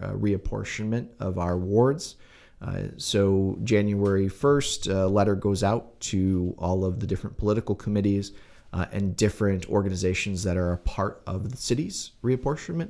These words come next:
committee or redistricting committee. Um, that includes members of the Democratic Party, the Republican Party, the Conservative Party,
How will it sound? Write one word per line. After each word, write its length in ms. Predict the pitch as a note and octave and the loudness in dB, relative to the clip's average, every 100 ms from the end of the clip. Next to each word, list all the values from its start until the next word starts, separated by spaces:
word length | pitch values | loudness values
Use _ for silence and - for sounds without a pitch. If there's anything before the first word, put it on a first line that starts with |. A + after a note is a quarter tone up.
| - | -8
committee 320 | - D#3+ G#3+ | -6 -4 -2
or 80 | A2+ | 0
redistricting 640 | G#2 - - - B2+ C#3 - - | 2 0 -4 -6 -10 -10 -14 -12
committee. 340 | C#3 D3 F3 - - - - - - E2 | -6 -6 -6 -12 -20 -20 -20 -20 -12 -2
Um, 300 | F#2+ F#2+ G2 | 0 2 6
that 180 | A2 | 6
includes 720 | A2 A2 - G#2+ G#2 G2+ G2 G#2 | 6 2 2 4 6 4 2 0
members 600 | G2 G2+ G2 F#2+ F#2 - | 2 2 4 2 0 -2
of 460 | F#2+ F#2 F2+ F#2+ G2 | 2 4 2 2 2
the 80 | |
Democratic 500 | F#2+ F#2+ F#2 F#2+ F#2+ | 2 2 2 2 2
Party, 320 | - A2+ C3+ C#3 | 4 4 4 2
the 100 | F#2+ | 0
Republican 460 | - F2+ F2 G2+ | -2 -4 -4 -6
Party, 380 | - C3+ C3 A#2+ | 2 2 2 0
the 120 | G#2 | -6
Conservative 560 | - G2 - B2+ B2 A#2 | -10 -6 0 0 0 0
Party, 320 | A#2 A#2 | 0 0